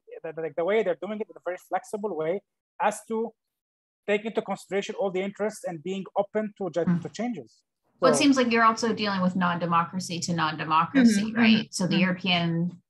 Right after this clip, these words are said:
Speaker 2: Union is constrained by its parliament.
Speaker 3: Mm-hmm,
Speaker 2: Um,
Speaker 3: mm-hmm.
Speaker 2: Israel would be constrained, although <laughs> asterisks on that with B B, right? <laughs>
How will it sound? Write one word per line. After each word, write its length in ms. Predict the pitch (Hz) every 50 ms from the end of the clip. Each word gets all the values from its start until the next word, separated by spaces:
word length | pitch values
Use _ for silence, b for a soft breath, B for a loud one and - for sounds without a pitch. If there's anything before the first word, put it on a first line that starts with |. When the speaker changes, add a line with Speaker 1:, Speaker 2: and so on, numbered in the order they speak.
| - - -
Speaker 2:
Union 260 | 185 190 185 180 180 175
is 140 | 170 170
constrained 540 | - - 180 170 - - 175 170 170 170 160
by 100 | 165 160
its 180 | 151 135 - -
parliament. 720 | - - 170 165 165 165 151 143 143 135 131 135 - - - - - _ _ -
Speaker 3:
Mm-hmm, 140 | 220 214 202 180 160 156 165 180
Speaker 2:
Um, 160 | 175 170 -
Speaker 3:
mm-hmm. 80 | 170 175
Speaker 2:
Israel 340 | 196 196 190 190 185 180 180
would 120 | 175 165
be 120 | 170 170 165
constrained, 560 | - - 170 165 - - 170 165 165 165 160 175
although 500 | 175 165 180 165 156 160 165 170 170 - 202 180 - B 294 302 311 B B _
<laughs> 400 | 214 185 180 262 269 247 - -
asterisks 640 | 226 233 254 - - - 277 254 226 233 233 - - 294
on 220 | 269 240 240 254 220
that 340 | - 240 214 202 - - 214
with 200 | 233 175 170 165
B 80 | 220 214 262 220 - -
B, 240 | - 190 170 - 185
right? 380 | 185 - 196 208 202 196 202 - B 415 453 1077 B B B B
<laughs> 340 | 339 339 254 233 226 254